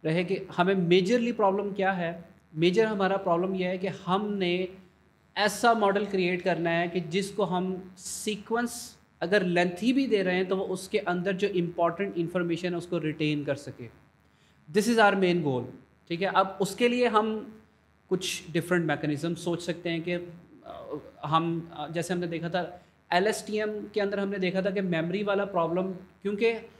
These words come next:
हम जब long sequence देते हैं तो हमारी memory जो है वो reduce हो जाती है और उस reduce, reduction की वजह से हमारी जो इन्फॉर-, information है वो जो है वो loss होती है। तो हमने उसके अंदर कुछ gates लगाए थे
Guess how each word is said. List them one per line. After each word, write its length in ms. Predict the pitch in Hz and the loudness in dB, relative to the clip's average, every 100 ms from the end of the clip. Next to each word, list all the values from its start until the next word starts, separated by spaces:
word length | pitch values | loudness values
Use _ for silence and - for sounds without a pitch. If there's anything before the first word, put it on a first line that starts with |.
| _ _ _ _ _ | _ _ _ _ _
हम 140 | 202 220 | 4 4
जब 140 | 226 | 2
long 420 | 190 175 214 254 | 6 6 6 4
sequence 520 | - - 220 240 240 | -4 -4 0 2 2
देते 260 | 220 202 208 | 2 -2 0
हैं 220 | 208 214 | -2 0
तो 60 | 208 | 0
हमारी 300 | 196 185 202 | 2 4 2
memory 460 | 180 185 175 202 | 0 0 0 0
जो 120 | 214 208 | 0 0
है 140 | 196 | 0
वो 160 | 185 180 | 0 -2
reduce 440 | 156 151 190 208 | -2 0 0 2
हो 80 | 190 | 0
जाती 260 | 190 185 | 0 0
है 60 | 190 | -2
और 60 | 185 | -4
उस 140 | 185 | -4
reduce, 420 | 165 160 170 175 160 | -8 -4 -6 -6 -4
reduction 580 | 160 160 165 165 220 | -4 -2 -4 -2 -4
की 120 | 214 208 | -2 -2
वजह 200 | 185 190 | 0 -2
से 120 | 190 | -2
हमारी 220 | 165 165 | -2 0
जो 80 | 175 | 0
इन्फॉर-, 540 | 160 175 170 - - | -2 -4 -8 -12 -6
information 520 | 160 165 160 165 196 | -4 -2 -2 -2 -2
है 60 | 190 | -2
वो 260 | 180 180 175 - - | -2 -4 -6 -20 -12
जो 80 | 147 | -4
है 60 | 147 | -2
वो 120 | 147 | 0
loss 300 | 135 135 135 | 0 0 0
होती 240 | 165 160 | -6 -4
है। 100 | 160 - - _ _ | -6 -8 -20 _ _
तो 60 | 185 | 0
हमने 200 | 196 208 | 2 2
उसके 180 | 208 214 | -2 -2
अंदर 120 | 214 | -2
कुछ 220 | 214 185 | 0 -2
gates 500 | 156 175 180 214 - | 0 4 4 4 2
लगाए 360 | 208 175 160 156 | 0 2 2 0
थे 140 | 170 | -4